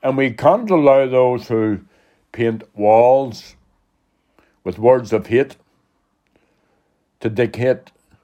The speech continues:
the future. The onus is on the Irish government, the political parties, on civic society, on community organisations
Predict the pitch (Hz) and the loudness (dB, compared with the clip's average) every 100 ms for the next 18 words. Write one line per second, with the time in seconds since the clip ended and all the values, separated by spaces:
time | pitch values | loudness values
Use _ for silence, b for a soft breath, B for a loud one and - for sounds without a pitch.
0 | _ 117 - 101 92 90 78 _ _ _ | _ -10 -4 -6 -6 -12 -14 _ _ _
1 | _ _ _ _ _ _ _ _ _ _ | _ _ _ _ _ _ _ _ _ _
2 | - 156 196 180 - 143 127 107 - _ | 0 2 4 0 2 0 0 -4 -14 _
3 | _ _ _ _ - 123 127 123 113 127 | _ _ _ _ 0 2 4 0 -8 2
4 | 117 127 147 127 - 110 107 123 127 - | 4 4 2 -4 0 2 2 -2 -12 -16
5 | _ _ - 92 127 123 110 - 117 123 | _ _ -20 -4 -4 -2 -4 2 4 4
6 | 127 120 107 101 127 117 113 - 104 - | 0 -4 -6 -4 -6 -4 -8 -10 -12 -2
7 | 113 117 117 120 113 _ _ _ _ _ | 2 2 2 -2 -6 _ _ _ _ _
8 | _ _ 101 98 - 113 123 120 123 113 | _ _ -8 -6 -4 -2 0 0 0 0
9 | 98 b b - 113 120 113 113 107 113 | -2 b b 2 4 4 2 0 2 0
10 | 110 98 117 113 - | 0 -2 -6 -8 -12